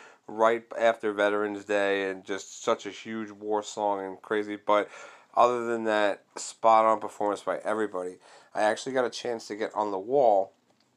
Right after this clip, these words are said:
the virtual fan wall, and it was really cool because I got to see, you know, I, I wasn't paired up with, you know, my neighboring, and I'm from New York, so it's, you know, I wasn't paired up with, you know, neighbors, but I could see people from all over the world, and it was so cool that everybody tuned in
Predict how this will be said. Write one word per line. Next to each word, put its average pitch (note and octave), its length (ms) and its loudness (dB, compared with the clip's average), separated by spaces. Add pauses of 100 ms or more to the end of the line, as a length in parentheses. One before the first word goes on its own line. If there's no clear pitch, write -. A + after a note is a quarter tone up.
(320)
the G2 80 -6
virtual G#2 480 0
fan G2 400 -2
wall, F2+ 200 2
and F#2+ 80 -2
it F#2+ 40 -6
was F#2+ 120 -10
really A2 240 -4
cool C#3 300 -2
because G2+ 680 -6 (440)
I G#2+ 120 -2
got G#2+ 240 0
to G#2+ 80 -8
see, G#2 340 -4
you G2+ 160 -4
know, F#2+ 160 2
I, G2+ 180 4
I D#2+ 120 -6
wasn't G#2+ 360 -4
paired A2 300 -2
up G#2+ 240 -2
with, F#2 340 -8
you A2 80 -4
know, F#2+ 200 2
my F#2+ 160 0
neighboring, G2+ 580 -4
and G2+ 100 -2
I'm G2 220 0 (140)
from G2 280 -4
New G2 120 -8
York, G2+ 400 0
so G2 460 -2
it's, - 380 -12
you G2+ 80 -4
know, F#2+ 260 2 (540)
I G#2+ 120 6
wasn't G#2+ 320 -2
paired A2 260 -2
up G2+ 180 0
with, G2 220 -8 (100)
you G#2 80 -6
know, F#2+ 160 0
neighbors, G#2 460 -2
but G2+ 140 -4
I G2 80 4
could G2+ 160 -8
see G#2+ 140 -8
people G2+ 280 -10
from F#2+ 200 -12
all G2 420 0
over G2 160 -2
the F#2+ 100 -8
world, F#2+ 380 2
and F#2 80 -4
it F2 40 -8
was F2+ 140 -12
so F#2+ 280 -6
cool G#2+ 240 -4
that F#2+ 120 -4
everybody F#2+ 380 -8
tuned G#2 420 -8
in G2 380 -4